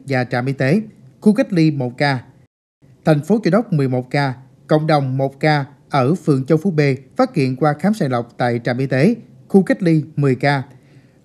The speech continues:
Huyện Thoại Sơn mười một ca, cộng đồng năm ca, phát hiện qua khám sàng lọc tại Bệnh viện Đa khoa Trung tâm An Giang, khu cách ly sáu ca. Huyện Phú Tân mười một ca, cộng đồng, phát hiện qua tầm soát tại Bệnh viện Đa khoa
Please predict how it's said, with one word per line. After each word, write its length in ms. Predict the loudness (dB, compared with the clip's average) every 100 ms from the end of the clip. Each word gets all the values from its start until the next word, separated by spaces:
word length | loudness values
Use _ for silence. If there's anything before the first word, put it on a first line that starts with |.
| _
Huyện 160 | 2 4
Thoại 140 | 2
Sơn 420 | 4 2 2 0
mười 120 | 0
một 200 | 0 -2
ca, 260 | 0 0 0 -8 _
cộng 180 | -2 0
đồng 280 | 0 -2 -4 -4
năm 160 | -4 -2
ca, 220 | -2 -2 -6 _
phát 200 | -4 -2
hiện 220 | -4 -2
qua 180 | 0 -2 0
khám 120 | -4
sàng 180 | -2 -2
lọc 200 | -4 -4
tại 80 | -4
Bệnh 180 | -4
viện 220 | -2 -4 -2
Đa 120 | -4 0
khoa 140 | -2
Trung 180 | 0 -4
tâm 100 | -2
An 140 | -2
Giang, 220 | 0 0 -2 -12 -20 2
khu 120 | 4
cách 200 | 4 2
ly 180 | 2 0
sáu 220 | 0 -4
ca. 260 | 0 -2 -2 -8 _ _ -20 -20 -2
Huyện 180 | 2 2
Phú 120 | 2
Tân 340 | 0 2 2 0
mười 120 | -2
một 180 | -4 -2
ca, 240 | 0 0 -4 -16 -20 _ -4
cộng 180 | -2
đồng, 220 | 0 0 -2 -12 _
phát 200 | -6 -2
hiện 240 | -2 -2
qua 140 | 0 0
tầm 220 | 0 -4
soát 240 | -2 -2 -2
tại 100 | -4
Bệnh 140 | -4
viện 240 | -2 -4 0
Đa 120 | -2 0
khoa 220 | 0